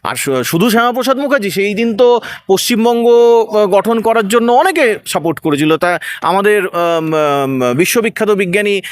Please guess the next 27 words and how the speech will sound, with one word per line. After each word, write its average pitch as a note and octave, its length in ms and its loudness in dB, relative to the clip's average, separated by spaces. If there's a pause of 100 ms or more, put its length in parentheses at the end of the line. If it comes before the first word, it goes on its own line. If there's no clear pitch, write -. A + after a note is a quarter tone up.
(140)
মেঘনাথ G3 380 -2
সাহা F#3+ 260 -2
থেকে F3+ 220 -2
শুরু F#3+ 240 0
করে, F3+ 340 0 (220)
আমাদের, E3 420 0
আহ, D#3+ 100 -4
ভাষাচার্য E3+ 600 -2
সুনীতি G3+ 340 -2
কুমার G3 200 0
চট্টোপাধ্যায় F#3 600 -2
থেকে F3 200 -2
শুরু G3 220 -2
করে F#3+ 260 2 (260)
বহু C#4+ 320 2
মহান B3+ 520 0 (120)
মানুষ F#3 520 -2 (500)
সেই F3 260 -2
দিন D#4 300 -4
এই, F3 380 0
আম, C#3 680 0
আহ, A2 580 -2 (120)
প-, D3+ 280 -2
পশ্চিমবঙ্গ G3+ 840 2 (300)
গঠন F3 460 -2
বা D#3 340 0
হিন্দুদের, E3+ 540 -2